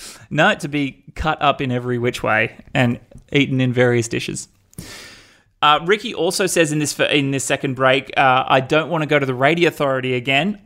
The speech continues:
I love those little indications that you hear a little bit of a clue as to what's going on in the background. They've definitely had the, had the complaint about the early, uh, earlier episode, and they're dealing with that behind the scenes about the cock stuff.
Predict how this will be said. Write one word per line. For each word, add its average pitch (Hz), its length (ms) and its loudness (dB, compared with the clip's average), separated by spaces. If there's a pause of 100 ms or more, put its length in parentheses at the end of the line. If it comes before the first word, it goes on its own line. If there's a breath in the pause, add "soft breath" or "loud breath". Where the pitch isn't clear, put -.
I 160 80 -2
love 139 220 2
those 143 220 2
little 143 440 2
indications 147 840 0
that 143 180 -2
you 139 160 0
hear 139 420 4
a 143 100 2
little 135 220 2
bit 135 140 2
of 127 120 0
a 131 60 0
clue 151 400 2
as 147 100 2
to 143 80 -6
what's - 220 -2
going 135 240 2
on 131 80 2
in 123 80 -2
the 127 60 -4
background. 151 520 0
They've 127 140 0
definitely 135 380 0
had 135 260 -6
the, 131 160 -6
had 139 240 -4
the 143 60 -4
complaint 139 560 -4
about 135 320 0
the 135 200 -6
early, 127 460 0 (480 loud breath)
uh, 120 260 2
earlier 131 380 4
episode, 143 600 2
and 131 180 -2
they're 127 80 0
dealing 131 360 -2
with 120 140 -4
that 143 240 -2
behind 139 320 -4
the 135 60 -8
scenes 156 400 -4
about 135 220 -2
the 139 60 -6
cock - 300 -2
stuff. 165 320 0